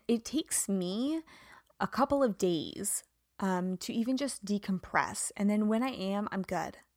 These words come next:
I'm good. And I allow myself to. I allow myself to sleep. I allow myself to just lay down. I allow myself to just soak in the sun's rays. Yeah, drink water and enjoy.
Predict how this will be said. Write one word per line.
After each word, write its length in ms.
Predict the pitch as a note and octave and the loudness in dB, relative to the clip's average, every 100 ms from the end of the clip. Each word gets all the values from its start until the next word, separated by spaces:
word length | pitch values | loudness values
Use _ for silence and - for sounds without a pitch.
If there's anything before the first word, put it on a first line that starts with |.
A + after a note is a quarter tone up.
| - | -2
I'm 120 | G3+ | 2
good. 300 | G3+ G#3+ G3+ - | 2 2 0 0
And 100 | G3 | 0
I 120 | G#3 | 2
allow 360 | G3+ F#3+ F#3 G#3+ | 2 2 2 2
myself 580 | F#3+ F3+ - F3+ E3+ - | 0 -4 -8 -8 -10 -10
to. 140 | G3+ | -4
I 80 | G3 | -2
allow 300 | G3+ G3 G3+ | -2 -2 0
myself 400 | A3+ A#3 - A#3 | 0 -2 -2 -4
to 120 | - | -4
sleep. 540 | F3+ - - E3 B3 - - - - - | -6 -4 -2 -2 -4 -8 -14 -18 -20 -4
I 60 | G3 | 0
allow 300 | G3 G3 G3+ | 2 2 2
myself 340 | G#3 G3+ G#3+ | 0 -4 -8
to 100 | - | -8
just 260 | G3+ G#3+ - | -10 -10 -2
lay 160 | F#3 F#3 | 0 0
down. 420 | E3 D#3+ G#3 A#3+ - - - - | 0 0 0 -2 -8 -20 -12 -4
I 60 | |
allow 240 | G3 G3 G3 | -2 2 2
myself 340 | G3+ F#3+ G#3+ | 0 -2 -6
to 120 | - G3 | -8 -6
just 220 | G3 - | -6 -4
soak 300 | - F3+ F3+ | -4 -4 -2
in 120 | G3 | -2
the 80 | F3+ | -2
sun's 480 | - E3+ F3+ F#3 G3+ | -4 -2 -2 -4 -6
rays. 800 | F3 C3+ D#3+ F#3+ G3+ - - - _ _ _ _ _ _ _ _ | -10 -8 -6 -4 -4 -6 -8 -10 _ _ _ _ _ _ _ _
Yeah, 320 | - F3+ D#3+ F#3 - | -4 -4 -4 -8 -10
drink 360 | - G#3 G3+ G3 | -2 0 0 -2
water 520 | F3+ F#3+ G3 G3 G3 | -2 0 0 0 0
and 300 | G3 - G3+ _ _ _ - | -2 -4 -10 _ _ _ 0
enjoy. 640 | F#3+ F#3 G#3+ A#3 F#3 - | 2 2 4 4 4 0